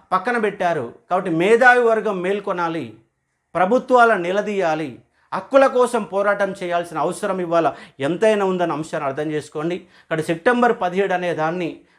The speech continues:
నిజంగా ఒక స్వాతంత్ర దినోత్సవం కోసం జరుపుకోవాలని అవసరం ఉందని చెప్పుతూ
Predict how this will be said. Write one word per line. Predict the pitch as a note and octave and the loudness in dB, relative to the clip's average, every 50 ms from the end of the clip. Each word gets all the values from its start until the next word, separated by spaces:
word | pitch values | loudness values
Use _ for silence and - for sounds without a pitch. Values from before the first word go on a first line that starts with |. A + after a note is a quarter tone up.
| _ - | _ -8
నిజంగా | C3+ F3+ E3 F#3 A#3 A#3 A#3 A#3 A3+ | -6 -4 0 2 2 2 4 4 2
ఒక | F#3 G3 F3+ | 2 0 -4
స్వాతంత్ర | - F3+ E3 E3+ F3 A3 A3 G3+ G#3 | -2 0 0 0 2 0 -2 -2 -2
దినోత్సవం | F#3 D#3+ F3+ F3 F3 F3 E3+ - F3 - | -2 -2 -2 -2 -2 -2 -4 -6 -8 -6
కోసం | - D#3+ D#3 D#3 F3 D#3+ D3+ | -6 -6 -6 -4 -6 -6 -4
జరుపుకోవాలని | C3 D3 D3+ D#3+ F3 E3+ F#3 F3 E3+ D3 D3+ | -2 -2 -2 -2 -2 -2 0 0 0 0 -2
అవసరం | E3 E3 F#3 F3+ F3 F3 | -2 -4 -2 -4 -4 -2
ఉందని | E3 D#3+ D#3+ D#3 D#3 C#3 C3+ - - - _ _ _ - E3 | -2 -2 0 0 -2 -2 -6 -10 -18 -20 _ _ _ -8 -8
చెప్పుతూ | E3 E3 F#3+ F#3+ - F3+ | -6 -4 -4 -2 0 0